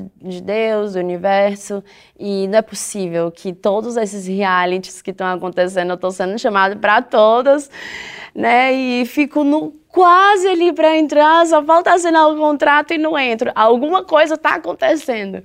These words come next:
Mas sim, fui chamada pra No Limite, fui chamada pra Fazenda, é, realmente eu já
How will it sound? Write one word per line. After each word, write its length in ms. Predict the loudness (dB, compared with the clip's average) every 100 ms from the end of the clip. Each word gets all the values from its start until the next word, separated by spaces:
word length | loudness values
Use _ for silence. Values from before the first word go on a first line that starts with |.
| -18 -20 -20 -18 -4
Mas 220 | -2 -2
sim, 160 | -4
fui 140 | -8 -8
chamada 340 | -6 -6 -6
pra 120 | -6
No 100 | -8
Limite, 600 | -6 -6 -6 -6 -8 -10 -10 _ _ _
fui 120 | -14 -8
chamada 280 | -4 -4
pra 140 | -6 -8
Fazenda, 760 | -6 -6 -6 -6 -2 -2 -2 -6 _ _ _
é, 600 | -10 -6 -6 -6 -6 -8 -8
realmente 560 | -4 -2 0 -2 -4 -4
eu 60 |
já 160 | -4